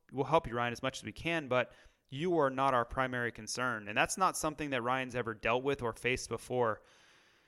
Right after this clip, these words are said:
So I'm getting long-winded on this, but I think this is going to be a very interesting situation to stay on top of and watch on every front. And hopefully he goes racing. I, I think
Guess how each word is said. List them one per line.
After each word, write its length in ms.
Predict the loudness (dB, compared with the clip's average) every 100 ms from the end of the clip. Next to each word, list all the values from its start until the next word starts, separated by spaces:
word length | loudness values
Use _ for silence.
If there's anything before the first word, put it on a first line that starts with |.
| _ _ _ _ -6
So 260 | 6 8
I'm 160 | 8 6
getting 240 | 2 2
long-winded 540 | 2 2 2 -4 -2 -2
on 100 | 0
this, 160 | -2
but 140 | 2 2
I 80 |
think 180 | 2 0
this 160 | -2 -2
is 120 | -2
going 200 | -2 -2
to 80 | 0
be 120 | 2
a 60 | 4
very 280 | 4 4
interesting 760 | 2 -4 -4 -6 -2 -4 -4 -8 -16 _ _ _ _ _ _ _ _ _ _
situation 640 | -2 0 2 2 2 0
to 100 | -4
stay 300 | -4 2 2
on 100 | 2
top 280 | 2 4 6
of 100 | 4
and 160 | 0 -4
watch 560 | -2 0 0 -4 -6 -10 _ 0
on 100 | 4
every 220 | 4 2
front. 240 | 0 -4
And 80 | -2
hopefully 400 | 2 2 2 -2
he 120 | -2
goes 240 | -2 -4 -2
racing. 320 | -2 -2 -4
I, 300 | -2 -2 -2
I 100 | -4
think 400 | -2 -2 -2 -10